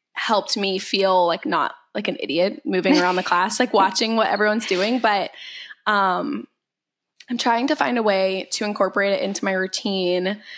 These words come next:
Speaker 1: um, 'cause I really want to. It's just actually <laughs> really expensive. Pilates is no
Speaker 2: Yeah.
Speaker 1: joke.
Speaker 2: Were you so sore after you took the class?
Speaker 1: Yes, especially my calves. Calves.
Speaker 2: Oh, that's interesting. I wonder why.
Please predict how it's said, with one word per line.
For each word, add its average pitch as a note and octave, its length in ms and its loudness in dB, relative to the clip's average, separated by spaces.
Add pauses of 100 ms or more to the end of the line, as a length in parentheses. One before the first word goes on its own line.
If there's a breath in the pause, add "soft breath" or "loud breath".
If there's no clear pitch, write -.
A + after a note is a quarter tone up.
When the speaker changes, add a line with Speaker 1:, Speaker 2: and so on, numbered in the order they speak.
(300 loud breath)
Speaker 1:
um, F#3+ 420 0
'cause A3 160 -4
I G#3+ 60 4
really G#3 320 0
want F3+ 280 0
to. C4 220 2
It's - 200 -2
just - 320 -6 (160)
actually - 480 -4
<laughs> - 0 -
really A#3 380 -4
expensive. - 760 -2
Pilates F3+ 380 0
is - 0 -
no A3+ 80 4
Speaker 2:
Yeah. G3+ 640 4
Speaker 1:
joke. - 100 -8 (760 loud breath)
Speaker 2:
Were A#3+ 100 4
you B3 220 4
so G3 540 2
sore F#3+ 680 2 (120)
after G3+ 260 -2
you G3+ 80 2
took G3+ 160 0
the G3+ 100 -2
class? F#3+ 640 0 (480 loud breath)
Speaker 1:
Yes, G#3 480 -2
especially A3 680 0
my E4 140 2
calves. - 720 -2 (240)
Calves. A#3+ 360 0
Speaker 2:
Oh, F#4 600 6
that's F#4 180 2
interesting. A#3 440 2
I C4+ 40 2
wonder F#4+ 220 4
why. A#3+ 640 0